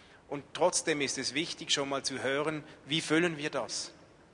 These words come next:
Was heißt das konkret, diesen Frieden zu fördern? Wir haben gesagt, als erstes,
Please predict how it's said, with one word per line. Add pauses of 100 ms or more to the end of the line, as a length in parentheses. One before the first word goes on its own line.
(220)
Was
heißt
das
konkret, (720)
diesen
Frieden
zu
fördern? (1900)
Wir
haben
gesagt,
als
erstes,